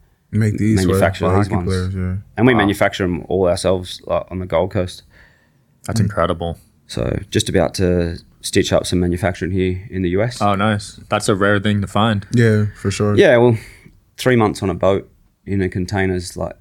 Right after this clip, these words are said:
Speaker 2: takes
Speaker 3: Too
Speaker 2: up,
Speaker 3: long.
Speaker 2: takes up a fair bit of cash flow. <laughs>
Speaker 3: Right.
Speaker 1: Yeah.
Speaker 2: So
Speaker 1: Three months. That's
Speaker 3: It was stuck at the port?
Speaker 2: Yeah.
Speaker 3: Yeah.
Speaker 2: Oh, just, it, yeah, like, it literally takes that long by the time.
Speaker 3: Oh, it does?
Speaker 1: Mm.
Speaker 3: Oh, sh-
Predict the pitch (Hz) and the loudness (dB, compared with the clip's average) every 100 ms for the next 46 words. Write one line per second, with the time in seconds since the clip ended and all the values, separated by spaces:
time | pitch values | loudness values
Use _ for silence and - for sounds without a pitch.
0 | _ - - 110 98 107 95 87 87 - | _ -20 -8 0 2 4 2 0 -6 -4
1 | 101 101 98 - 90 87 90 98 - 92 | -4 -4 -4 -2 -2 -2 -4 -6 -4 -2
2 | 107 113 180 - 107 104 95 95 95 - | -2 -2 0 4 4 2 0 -2 -4 -8
3 | - - - - 110 120 110 117 107 95 | -16 -16 -16 -4 2 4 4 4 2 0
4 | 107 - - 104 - 104 101 95 95 98 | -4 -6 0 2 4 2 0 -2 0 2
5 | 104 - - 101 85 87 85 123 180 180 | 2 0 0 4 6 6 6 6 6 4
6 | 190 - - 135 - - 113 95 101 - | 2 -4 -6 -8 -6 2 4 4 2 0
7 | 104 117 120 95 104 92 - 90 90 101 | 0 0 0 0 0 -2 -2 -4 -2 -4
8 | 90 90 110 92 95 101 82 104 101 87 | -2 0 2 2 2 2 0 0 2 2
9 | 101 | 0